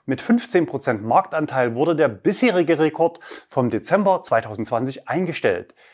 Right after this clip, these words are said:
Dies liegt auch am weltweiten Chipmangel, der vor allem die Verbrenner besonders stark trifft. Diesel fünfzig Prozent weniger im Absatz im Vergleich zu zweitausendzwanzig,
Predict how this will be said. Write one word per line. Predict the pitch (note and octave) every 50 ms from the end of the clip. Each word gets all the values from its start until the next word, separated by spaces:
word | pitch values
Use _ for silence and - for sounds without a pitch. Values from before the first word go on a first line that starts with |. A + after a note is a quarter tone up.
| _ -
Dies | E3+ E3 - -
liegt | D3 B2 - - -
auch | A#2+ E3 G#3 G#3 - -
am | A#2 A#2+ B2+ G#2 G2
weltweiten | A#2+ D#3+ G3 F#3 - D3 C3 C3 - B2 G#2+
Chipmangel, | - - A3 - D#3+ C#3 C3 C3 C#3 C#3 C#3
der | C#3 A#2+ G#2 A2+ B2+ E3+ F#3+
vor | F#3 - E3+ - B2+
allem | A#2+ A#2+ A#2+ A2+
die | A2+ G#2
Verbrenner | - A2 A2 G#2+ A2+ B2+ D#3 C#3
besonders | - - A2+ G2 A2+ A#2 G#2+ A2 - -
stark | - A2 A#2 - -
trifft. | - E3 C3+ - - - - - _ _ - - _ _ _ _ -
Diesel | F#3 G#3 F#3 F#3+ G#3 F3 C3 -
fünfzig | - - G#3 A3 - - - G3 -
Prozent | - F3+ E3+ - F3 D#3+ C#3+
weniger | C#3 D#3 D#3 D#3+ D3+ D#3+ D3
im | C3+ C#3+ -
Absatz | D3+ - - - C#3+ C#3 - -
im | E3+ G#3+
Vergleich | - F#3 C3 C3 A#2+ A#2+ -
zu | - -
zweitausendzwanzig, | A2 - C3+ A#2+ A#2 C3+ A#2+ G#2+ A2 A2+ - - D#3 E3+ G3 E3+ F3+ F3+ F3+ F3+ -